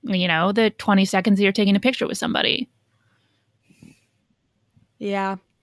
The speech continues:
Speaker 2: That's rough.
Speaker 1: Um, but yeah, hopefully everybody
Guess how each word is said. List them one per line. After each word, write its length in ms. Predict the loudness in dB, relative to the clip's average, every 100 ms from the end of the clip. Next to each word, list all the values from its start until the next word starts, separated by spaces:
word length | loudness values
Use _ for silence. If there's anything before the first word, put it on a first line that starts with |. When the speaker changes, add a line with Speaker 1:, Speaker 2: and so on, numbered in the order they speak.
| _ _ _ _ _ _ _ -8
Speaker 2:
That's 200 | -8 -4
rough. 360 | -4 -4 -10 -20 _ _ _ _ _ _ _ _ _ -20 _ _ -14 -14 -16 _ _ _ _ _ _ _ _ _ _ _ _ _ _ _ _ _ _ _ _ _ _ _ _ _ _ _ _ _ _ _ 2
Speaker 1:
Um, 540 | 4 6 6 4 2 -4 -18 -18 -18 -20 -20 -20 -20 -20 -20 _ _ 0
but 80 |
yeah, 160 | 4 6
hopefully 440 | 6 6 4 4
everybody 640 | 2 2 2 4 2 0